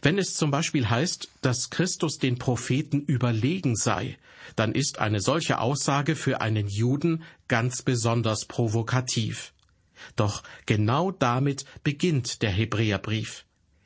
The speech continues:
In Kapitel eins lesen wir: „Nachdem Gott vor Zeiten vielfach und auf vielerlei Weise geredet hat zu den Vätern durch die Propheten, hat er in diesen letzten Tagen zu uns geredet durch den Sohn,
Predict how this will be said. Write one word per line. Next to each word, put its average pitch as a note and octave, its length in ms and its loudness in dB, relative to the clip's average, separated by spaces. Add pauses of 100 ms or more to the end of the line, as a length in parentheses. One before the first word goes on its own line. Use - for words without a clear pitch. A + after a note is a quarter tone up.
(300)
In E3 160 2
Kapitel E3+ 440 0
eins A2+ 420 0
lesen C3+ 360 0
wir: C3 280 0 (760)
„Nachdem F3 440 2
Gott D#3+ 260 0
vor A#2+ 280 0
Zeiten F3+ 680 0
vielfach D#3 640 0
und - 240 -2
auf G#2 160 0
vielerlei A2 600 0
Weise B2+ 380 2
geredet B2 580 0
hat C#3 160 -2
zu - 140 -6
den G#2 200 0
Vätern C#3 560 0 (200)
durch A2 200 0
die A2 100 0
Propheten, C3+ 760 0 (400)
hat B2+ 220 0
er A#2+ 140 2
in A#2+ 140 0
diesen A2 300 0
letzten A#2 480 0
Tagen G2+ 460 0
zu - 240 0
uns C3+ 260 -2
geredet C3+ 560 0 (280)
durch B2 200 2
den B2+ 200 2
Sohn, A2 500 0